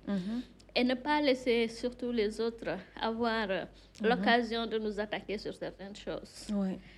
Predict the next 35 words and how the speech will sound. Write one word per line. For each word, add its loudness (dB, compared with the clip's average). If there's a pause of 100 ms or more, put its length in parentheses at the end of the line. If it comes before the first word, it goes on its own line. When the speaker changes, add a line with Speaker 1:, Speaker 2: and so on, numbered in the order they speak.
(200)
Speaker 2:
Donc, -2 (200)
protéger 0
sa -4
vie, -8 (300)
surtout. -6 (120)
Speaker 1:
Oui. 0
Speaker 2:
Protéger -2
sa -4
vie, -4 (440)
euh, 0
rester 6
dans 4
son -2
coin. 0 (240)
Speaker 1:
Mhm. -2
Speaker 2:
Même 6
si 2
on 8
est 8
ouvert 6
aux 0
autres, 0
il -10
faut -4
rester -2
dans 0
son -2
coin, -4
quoi. -8
Il -8
faut 2
Speaker 1:
Mhm. -4
Speaker 2:
préserver, 4
en -2
fait, -6